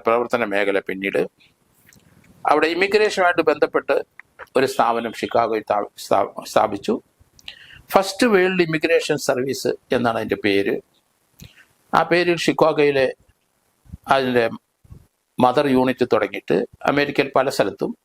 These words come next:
അതിൻ്റെ ബ്രാഞ്ചസ് തുടങ്ങി. അതിനുശേഷം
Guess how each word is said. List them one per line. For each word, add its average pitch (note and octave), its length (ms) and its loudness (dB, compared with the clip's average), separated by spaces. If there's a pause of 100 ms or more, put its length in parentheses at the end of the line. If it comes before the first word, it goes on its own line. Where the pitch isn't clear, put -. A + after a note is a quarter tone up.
(800)
അതിൻ്റെ A2+ 340 2
ബ്രാഞ്ചസ് G#2+ 560 0
തുടങ്ങി. A2 280 0 (1200)
അതിനുശേഷം F#3 500 2